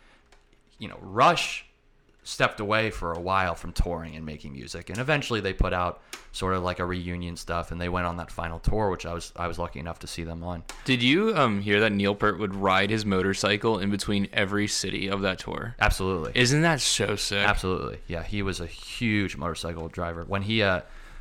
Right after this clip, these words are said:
Speaker 1: when his first wife passed away from cancer, he went on a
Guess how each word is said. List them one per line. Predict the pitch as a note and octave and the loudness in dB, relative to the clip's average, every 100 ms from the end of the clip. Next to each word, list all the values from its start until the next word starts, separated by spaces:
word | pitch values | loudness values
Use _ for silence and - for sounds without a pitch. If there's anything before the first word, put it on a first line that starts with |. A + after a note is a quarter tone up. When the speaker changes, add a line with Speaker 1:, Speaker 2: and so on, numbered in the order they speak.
| - | -6
Speaker 1:
when | F#2+ | -2
his | G2+ | 0
first | - G#2+ G#2+ - | 2 4 4 2
wife | F#2+ F#2+ F2 - | 4 4 2 2
passed | G2 F2+ - | 4 2 0
away | F2+ F2 | -2 -2
from | F2 F2 | -2 -6
cancer, | - F#2 F2+ E2+ E2 | -6 -6 -6 -8 -10
he | - F2+ F2+ | -10 -8 -6
went | C#2 F2+ F2+ - | -6 -6 -6 -6
on | F2 E2+ E2+ | -6 -6 -6
a | E2 E2 | -6 -6